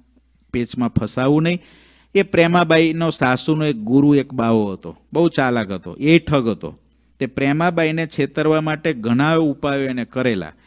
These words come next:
એ વખતે બાવો પ્રેમાબાઈની સાસુની સંમતિ મેળવીને એને ઘેર ભગવાન સ્વામિનારાયણનો પાર્ષદનો વેશ લઈને આવ્યો. બોલો,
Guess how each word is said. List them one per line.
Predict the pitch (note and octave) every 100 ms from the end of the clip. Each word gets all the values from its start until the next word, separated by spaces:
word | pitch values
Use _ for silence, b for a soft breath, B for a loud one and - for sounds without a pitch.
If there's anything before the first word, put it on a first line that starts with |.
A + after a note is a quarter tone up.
| b D3
એ | E3+
વખતે | E3 D#3+ - E3
બાવો | D3+ C3 C3+ D3+
પ્રેમાબાઈની | D3+ B2 C3+ D#3 D3+ D3 D3+
સાસુની | - A#2+ A#2 D3 D3
સંમતિ | C#3 B2+ A#2 C#3+ D3+ E3
મેળવીને | D3+ C#3+ D3 C#3 B2
એને | C#3 D#3+
ઘેર | D3 D#3+
ભગવાન | A#2+ A#2+ B2+ D3+ E3+
સ્વામિનારાયણનો | D#3+ - C#3+ E3 G#3+ G#3+ G#3+ G#3+
પાર્ષદનો | - F#3 F3+ F#3 E3 E3
વેશ | C#3+ C3+ C3
લઈને | A#2+ G#2+
આવ્યો. | F#2 F2
બોલો, | G#2+ B2